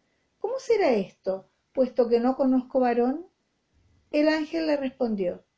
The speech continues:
"El Espíritu Santo vendrá sobre ti, y el poder del Altísimo te cubrirá con su sombra.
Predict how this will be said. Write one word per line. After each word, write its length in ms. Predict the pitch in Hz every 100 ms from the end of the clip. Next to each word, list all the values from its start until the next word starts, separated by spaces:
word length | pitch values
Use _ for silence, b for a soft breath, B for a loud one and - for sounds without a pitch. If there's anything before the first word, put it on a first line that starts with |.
| _ _
"El 140 | 220 208
Espíritu 480 | 196 262 262 262 294
Santo 480 | - 262 214 208
vendrá 340 | 185 196 214 220
sobre 320 | 220 233 220
ti, 400 | 220 233 247 247 b b b
y 140 | 240 233
el 120 | 226
poder 360 | 240 233 294
del 160 | 311 302
Altísimo 760 | 294 262 269 262 - 196 190
te 160 | 190 202
cubrirá 460 | 214 208 214 214 220
con 160 | 233
su 140 | 226 247
sombra. 600 | - 294 233 190 185